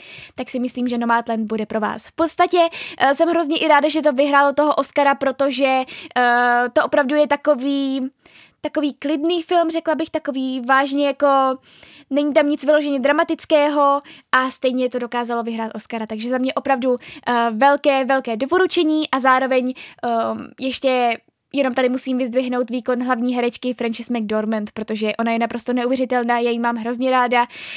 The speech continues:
Ona je naprosto svá, každou svoji roli pojme originálně. A mohli jste ji vidět třeba nedávno v, ehm, filmu Tři billboardy kousek za Ebbingem, který vyšel, pokud se nepletu, nějaké tři roky zpátky a také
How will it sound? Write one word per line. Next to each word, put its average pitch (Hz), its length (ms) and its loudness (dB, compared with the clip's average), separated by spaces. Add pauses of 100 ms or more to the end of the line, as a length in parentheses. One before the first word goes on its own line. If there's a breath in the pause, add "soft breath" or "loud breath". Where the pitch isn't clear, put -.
(160 loud breath)
Ona 262 140 2
je 262 200 2
naprosto 269 420 -4
svá, 285 420 4
každou 269 360 -2
svoji 254 360 -2
roli 262 320 2 (100)
pojme 254 320 0
originálně. 269 720 2 (320 loud breath)
A - 80 0
mohli 277 240 2
jste 277 120 -4
ji 277 80 0
vidět 262 260 0
třeba 262 320 2
nedávno 254 640 2
v, 233 120 -4
ehm, 226 420 2 (160)
filmu 254 360 0
Tři 254 140 -8
billboardy 247 400 0
kousek 233 300 -6
za 233 120 0
Ebbingem, 262 500 0
který 254 260 -8
vyšel, 240 260 -6
pokud 233 280 -10
se 240 100 -6
nepletu, 233 280 -6
nějaké 226 440 -2 (560 loud breath)
tři - 160 0
roky 392 200 2
zpátky 330 460 2
a 285 60 2
také 285 400 2